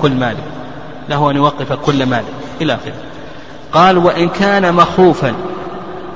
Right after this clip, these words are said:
كبرسام"، هذا القسم الثاني، أن يكون مخوفا، صام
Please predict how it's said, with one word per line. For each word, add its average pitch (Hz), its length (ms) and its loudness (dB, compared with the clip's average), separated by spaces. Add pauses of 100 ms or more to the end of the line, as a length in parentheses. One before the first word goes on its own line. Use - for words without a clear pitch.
(120)
كبرسام"، 175 680 2 (580)
هذا 160 160 0
القسم - 300 -6
الثاني، 120 320 -4 (340)
أن 139 120 0
يكون 143 420 2 (600)
مخوفا، 131 640 0 (1000)
صام 139 360 2